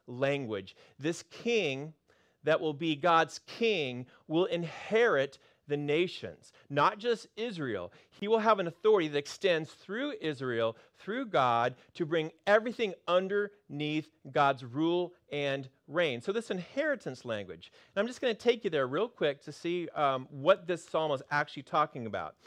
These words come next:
If you look at, uh, Second Samuel seven, and I will take you to verse, uh, thirteen.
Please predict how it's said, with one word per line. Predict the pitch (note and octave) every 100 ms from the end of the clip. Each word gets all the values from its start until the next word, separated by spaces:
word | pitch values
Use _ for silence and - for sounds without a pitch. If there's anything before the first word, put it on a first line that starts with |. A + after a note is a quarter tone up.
| - -
If | -
you | G3+
look | A#3+
at, | G#3 D#3 -
uh, | D#3+ D3
Second | - G3+ G3+ F#3 D3
Samuel | - F3 E3+ E3 D#3 D3
seven, | - - E3+ E3+ G#3 A#3 - _ _ _ _ _ - _ _
and | - C#3+ C#3
I | D3
will | E3 E3
take | - F3+ E3+
you | E3
to | - D#3
verse, | C#3 D3 D3 D3 - - - -
uh, | C#3+ C3+ C3
thirteen. | C3 A#3 B3 - D3 D3 G#3